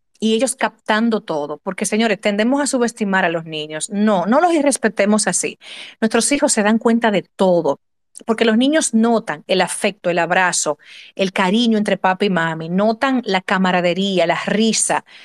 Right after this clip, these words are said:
el, el cómo, aunque tengan dificultades, hacen acuerdos. Ellos notan eso, y también notan la frialdad, la mala palabra, la cortada de ojo, el distanciamiento, mami anda sola, papi anda solo,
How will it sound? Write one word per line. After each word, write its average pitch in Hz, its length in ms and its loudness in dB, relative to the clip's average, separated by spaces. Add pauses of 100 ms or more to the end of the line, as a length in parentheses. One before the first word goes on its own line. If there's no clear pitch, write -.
(140)
el, 196 380 0
el 190 220 0
cómo, 262 320 2
aunque 262 180 0
tengan 226 240 2
dificultades, 226 800 0
hacen 202 300 0
acuerdos. 196 640 0 (340)
Ellos 254 280 -2
notan 240 420 2
eso, - 340 -6
y 233 80 0
también 254 340 0
notan 247 380 0
la 196 160 -2
frialdad, 220 540 0 (340)
la 160 120 -6
mala 226 280 2
palabra, 196 560 2
la 165 120 0
cortada 196 360 0
de 277 100 2
ojo, 202 460 0 (500)
el 214 140 0
distanciamiento, 202 1040 -2 (260)
mami 202 240 0
anda 247 180 0
sola, 233 520 0
papi 196 240 -2
anda 226 160 0
solo, 214 560 0